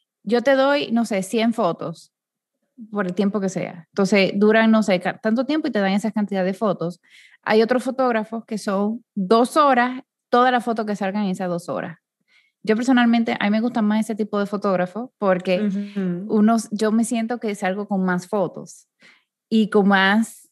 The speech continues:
Speaker 1: eh, flexibilidad porque yo todavía, o sea, yo me tomé una foto hace un año y medio y yo todavía las estoy usando.
Speaker 2: Ujú.
Speaker 1: Entonces, eh, yo siento que eso da más flexibilidad,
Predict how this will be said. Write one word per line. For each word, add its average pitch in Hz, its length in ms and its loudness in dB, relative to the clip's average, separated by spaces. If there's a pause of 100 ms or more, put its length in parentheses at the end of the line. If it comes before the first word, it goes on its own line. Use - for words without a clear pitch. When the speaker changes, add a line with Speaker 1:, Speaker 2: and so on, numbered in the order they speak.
Speaker 1:
eh, 175 880 0
flexibilidad 220 840 0
porque 233 220 -4
yo 196 100 -4
todavía, 202 340 -6
o 196 40 -6
sea, 185 120 -6
yo 180 80 -6
me 208 120 -2
tomé 240 160 -2
una 247 160 -2
foto 240 240 -6
hace 226 180 -6
un 214 120 0
año 233 220 2
y 254 60 4
medio 214 560 2
y 202 100 -4
yo 180 120 -2
todavía 190 360 0
las 220 120 -2
estoy 175 260 -6
usando. 156 540 -4 (1200)
Speaker 2:
Ujú. 196 300 -2
Speaker 1:
Entonces, 196 840 -2
eh, 170 540 2 (580)
yo 190 260 -2
siento 220 280 -2
que 208 100 -4
eso 202 160 -4
da 196 140 -2
más 190 440 -2
flexibilidad, 151 640 -4